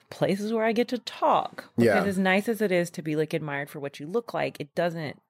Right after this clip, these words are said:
Speaker 1: feed my soul. It doesn't feed anything.
Speaker 2: But your voice and your
Speaker 1: Yeah.
Speaker 2: story, like, that's something that's meant to be shared. You can't do that in a caption. And you're engaging. Obviously, you know, the show is going, you know, amazing. S-, uh, you,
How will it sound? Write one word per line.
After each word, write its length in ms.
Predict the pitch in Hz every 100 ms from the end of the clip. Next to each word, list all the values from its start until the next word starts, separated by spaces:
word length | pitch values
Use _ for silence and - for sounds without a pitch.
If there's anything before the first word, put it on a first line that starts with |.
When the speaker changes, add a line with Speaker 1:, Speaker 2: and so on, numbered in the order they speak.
| _ _
Speaker 1:
feed 180 | 190 165
my 140 | 135
soul. 560 | 139 - 254 233 220 214
It 100 | 151
doesn't 260 | 165 160 156
feed 180 | 143
anything. 560 | 196 226 208 196 185 180
Speaker 2:
But 120 | 143
your 140 | 143 151
voice 420 | 110 107 143 -
and 100 | 123
your 100 | 113
Speaker 1:
Yeah. 60 | 175
Speaker 2:
story, 320 | 120 117 131
like, 200 | - 107
that's 200 | 113 117
something 340 | - 131 135 123
that's 360 | 101 - - -
meant 180 | 101 -
to 80 | -
be 80 | 98
shared. 400 | - 98 90 95
You 80 | 123
can't 360 | - 143 95
do 120 | 120 120
that 220 | 101 76
in 60 |
a 60 | 90
caption. 680 | - 92 92 - - - - _
And 380 | - 113 113 110
you're 240 | 117 127 143
engaging. 540 | 113 107 135 104 98
Obviously, 520 | 104 113 - 110 104 92
you 100 | 107
know, 80 |
the 80 | 101
show 260 | - 107 101
is 100 | 98
going, 400 | 104 104 98 95 _
you 140 | - 104
know, 140 | 104
amazing. 380 | 104 104 98 101
S-, 100 | - -
uh, 380 | 107 101 101 101 - - - - -
you, 460 | 107 110 92 -